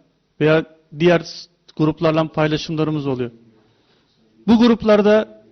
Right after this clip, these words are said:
hizmet paylaşımı yapmamız şart. Gittiğimiz evin sahibi tek başına hizmet ederse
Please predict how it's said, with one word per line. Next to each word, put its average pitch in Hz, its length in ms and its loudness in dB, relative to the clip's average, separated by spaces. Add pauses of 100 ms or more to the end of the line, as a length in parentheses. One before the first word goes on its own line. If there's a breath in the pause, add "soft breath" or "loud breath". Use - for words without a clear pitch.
hizmet 220 480 -2
paylaşımı 202 420 2
yapmamız 185 440 0
şart. - 400 -2 (2000)
Gittiğimiz 214 440 2
evin 220 180 4
sahibi 208 680 2 (460)
tek 240 220 2
başına 208 280 0
hizmet 190 240 0
ederse 190 640 0